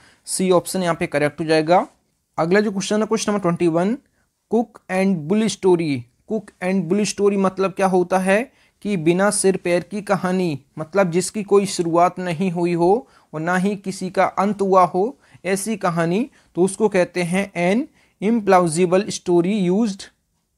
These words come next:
as an excuse। तो यहाँ पे जो है इसका ए ऑप्शन करेक्ट हो जाएगा, बिना सिर पैर की कहानी को बोलते हैं cook and bull story।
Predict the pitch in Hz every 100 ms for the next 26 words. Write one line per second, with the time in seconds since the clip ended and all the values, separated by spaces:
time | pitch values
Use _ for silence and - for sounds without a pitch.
0 | _ 180 196 214 196 - 170 175 208 294
1 | _ _ - 170 - - 208 208 180 135
2 | - _ 170 165 160 185 185 190 185 -
3 | 196 208 269 _ _ - - 196 185 -
4 | 185 185 175 156 156 165 160 156 180 269
5 | - 143 165 196 214 - 202 180 175 170
6 | 170 208 180 165 175 196 247 - _ _
7 | - 185 160 160 151 175 180 220 - _
8 | _ _ _ _ _ - 220 233 - 170
9 | 185 202 147 208 202 - 180 175